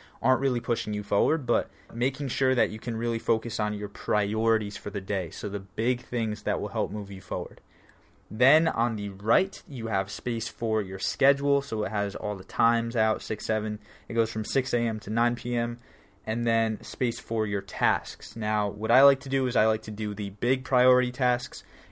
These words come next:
and then I write down all my mini tasks on the right, and if I can get to those, great. If I can't, I'll kinda move them on to the next day. And then the final part is the end of day review, and that has three spaces for today's wins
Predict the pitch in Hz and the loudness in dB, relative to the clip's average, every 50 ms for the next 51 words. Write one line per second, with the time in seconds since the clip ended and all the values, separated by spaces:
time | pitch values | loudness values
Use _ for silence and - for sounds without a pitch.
0 | - - 117 117 107 113 113 113 113 113 110 - 117 113 113 104 95 110 110 110 | -10 -6 -2 -2 0 2 2 4 4 2 2 2 0 0 0 0 0 0 0 0
1 | 107 107 107 110 117 117 120 120 117 - - 120 117 113 110 - - - - 101 | 0 0 0 0 -2 -2 -2 -4 -4 -2 2 2 2 2 2 -2 -6 -8 -6 -6
2 | 107 104 101 107 113 123 131 139 135 - - 107 104 104 104 101 101 113 - 113 | -4 -4 -2 0 2 4 4 4 2 0 -2 -4 -4 -4 -4 -4 -6 0 2 2
3 | 110 107 120 113 110 113 110 - 113 107 110 104 98 - - 117 127 127 127 - | 4 4 2 0 0 0 -2 -2 -2 0 0 -2 -2 -4 -2 0 2 2 2 0
4 | - - - - - - - - 110 113 107 101 - - 123 113 110 107 101 - | -4 -10 -20 -20 -20 -18 -16 -4 0 0 0 0 -2 -2 0 0 0 0 -2 -4
5 | - 101 101 101 104 - - 110 110 107 101 98 101 98 92 101 95 98 95 95 | -6 -4 -4 -4 -4 -4 -4 -4 -2 -2 -2 -2 -2 -2 -2 -2 -2 -2 -2 -4
6 | 95 - - 98 95 92 87 90 - - - - - - - - - - - - | -4 -6 -8 -8 -6 -6 -8 -8 -10 -12 -12 -12 -12 -12 -16 -20 -20 -20 -20 -20
7 | - - - - - - - - - - - 135 139 143 139 127 - 143 135 131 | -20 -20 -20 -20 -20 -20 -20 -20 -14 -8 -4 -2 0 0 0 4 6 8 8 8
8 | 127 - - 127 123 117 - 113 - - 113 107 - - 113 117 120 120 113 107 | 6 4 4 4 4 4 2 -2 -6 -6 -6 -6 -6 -6 -4 -4 -2 -2 -2 0
9 | 107 113 110 110 110 110 107 104 110 107 110 110 107 104 - - - - - - | 2 2 4 4 2 -2 -4 -6 -6 -4 -4 -2 -4 -4 -8 -12 -20 -20 -20 -20
10 | - - - 110 110 107 104 85 98 123 107 104 101 - - - - 117 123 131 | -16 -10 -6 -2 0 0 0 0 0 0 0 0 0 -4 -6 -8 -4 -2 -2 -2
11 | 131 - - 127 123 117 - 123 117 - - - 113 110 107 107 104 - - 110 | -2 -2 -2 0 0 0 -2 -4 -6 -6 -4 -2 0 2 2 0 0 -2 -4 -2
12 | 113 110 104 98 107 110 131 139 143 143 143 143 143 - | -2 -2 -2 -2 -4 -2 0 0 0 0 -2 -4 -6 -10